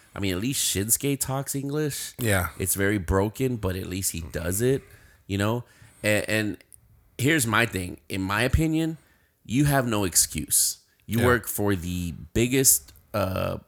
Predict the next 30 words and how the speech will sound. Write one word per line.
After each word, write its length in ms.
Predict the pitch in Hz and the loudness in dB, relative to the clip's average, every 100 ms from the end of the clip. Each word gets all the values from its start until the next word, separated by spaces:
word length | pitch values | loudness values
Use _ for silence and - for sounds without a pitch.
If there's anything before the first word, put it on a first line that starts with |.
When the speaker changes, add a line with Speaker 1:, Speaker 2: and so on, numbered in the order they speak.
| - | -6
Speaker 1:
sports 420 | - - 110 110 | -4 0 -2 0
entertainment 440 | 110 113 110 104 | -4 -2 -2 -2
company 460 | - 107 95 98 95 | -4 -4 -4 -2 -2
in 200 | - 95 | -2 -2
the 80 | 85 | -2
world, 560 | 78 87 95 85 - - _ _ - - _ _ - | 0 2 4 2 -2 -10 _ _ -20 -20 _ _ -2
and 340 | 95 92 87 | 0 0 0
they're 160 | 95 101 | 0 4
paying 520 | - 110 117 110 90 | 4 6 6 4 2
you 200 | 82 78 | -2 -2
very 320 | 78 87 101 | 2 2 2
well. 560 | 110 117 101 87 87 - - _ _ - | 2 4 4 2 -2 -10 -20 _ _ -16
You 220 | 87 98 | -6 -4
can't 340 | 95 117 107 | 2 2 2
learn 220 | 113 117 113 | 0 -2 -2
the 60 | |
language? 600 | 98 104 120 151 135 - - - _ _ _ - | 0 0 0 -2 -4 -10 -12 -20 _ _ _ -10
Hikaru 340 | - 143 135 | 2 4 4
Shida 500 | 110 - 151 117 92 | 2 2 4 6 6
works 240 | 92 101 - | 4 2 2
at 80 | |
A 40 | 101 | 2
E 140 | 101 | 0
W, 600 | 92 107 117 90 87 85 85 _ - - _ - | 0 0 2 2 2 0 -4 _ -20 -20 _ -4
and 180 | 90 | -4
she's 220 | 87 127 143 | -2 -2 0
almost 360 | 117 95 87 | 0 0 0
already 240 | 90 87 - | 0 0 -2
fluent. 440 | - 107 90 - _ _ | -4 -2 -4 -6 _ _
Speaker 2:
Yeah. 260 | - 101 85 | -4 0 0